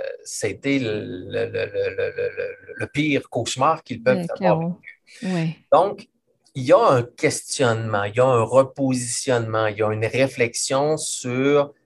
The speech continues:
Speaker 1: euh, ben, je m'en vais où ? Parce que là, on, on, on, on est dans de l'opposition, croissance, décroissance, hein ? On est vraiment dans, dans, dans ce volet-là.
Speaker 2: Oui,
Speaker 1: Fait que
Speaker 2: parce que... la décroissance, c'est aussi une certaine forme de croissance pour solidifier, hein ?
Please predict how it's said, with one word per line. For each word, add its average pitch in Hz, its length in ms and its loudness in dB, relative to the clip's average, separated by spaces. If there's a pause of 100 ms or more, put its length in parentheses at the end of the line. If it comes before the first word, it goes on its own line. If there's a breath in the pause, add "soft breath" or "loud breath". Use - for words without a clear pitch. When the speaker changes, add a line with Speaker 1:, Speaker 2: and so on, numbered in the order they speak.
(360)
Speaker 1:
euh, 95 400 0 (420)
ben, 107 140 -2
je 107 140 -4
m'en 117 100 2
vais 123 140 2
où ? 135 220 0
Parce 113 160 -6
que 127 80 2
là, 135 100 4
on, 135 260 4
on, 113 220 2
on, 113 240 4
on 123 140 4
est 156 80 0
dans 143 160 2
de 131 80 -6
l'opposition, 131 640 -2
croissance, 127 420 4
décroissance, - 680 -2
hein ? 143 180 -2
On 117 80 0
est 113 80 -4
vraiment 110 380 0
dans, 110 320 2
dans, 107 200 2
dans 107 180 2
ce 104 100 -8
volet-là. 101 340 -2 (140)
Speaker 2:
Oui, 240 140 4
Speaker 1:
Fait 269 80 4
que - 40 2
Speaker 2:
parce 240 140 2
que... 233 80 4
la 214 140 6
décroissance, 202 680 4
c'est 180 300 0
aussi 180 380 -2
une 180 260 0
certaine 185 520 -2
forme 196 360 2
de 185 100 0
croissance 190 580 -4
pour - 220 -8
solidifier, 190 840 0
hein ? 220 160 -4